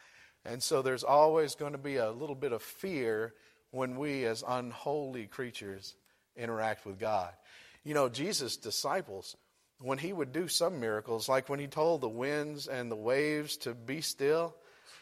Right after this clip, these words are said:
uh, they were, they were ready to get away from Him. They were scared of Him. They said, "What manner of man is this that can, <laughs> that even the winds and the waves obey Him?"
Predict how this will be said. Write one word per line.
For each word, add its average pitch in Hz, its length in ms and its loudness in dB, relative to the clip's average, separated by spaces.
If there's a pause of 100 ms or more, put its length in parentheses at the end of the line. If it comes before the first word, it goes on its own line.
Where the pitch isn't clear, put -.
(240)
uh, 113 380 4 (380)
they 135 140 4
were, 147 300 0
they 131 120 0
were 233 120 0
ready 123 180 6
to 113 60 -4
get 117 120 2
away 113 240 2
from 113 240 -2
Him. 85 100 -14
They 143 100 0
were 220 120 0
scared 175 420 0
of 110 120 2
Him. 82 100 -12 (140)
They 160 100 -6
said, 113 180 -2 (120)
"What 220 320 -2 (260)
manner 160 400 -2
of 113 100 -2
man 202 420 -2
is 247 280 -2
this - 540 -10
that 156 160 2
can, - 340 0
<laughs> 156 80 -10
that 170 180 0
even 196 240 -2
the 156 60 -2
winds 185 380 -4
and 185 80 -4
the 180 60 -4
waves 202 380 0
obey 196 360 2
Him?" 180 160 -8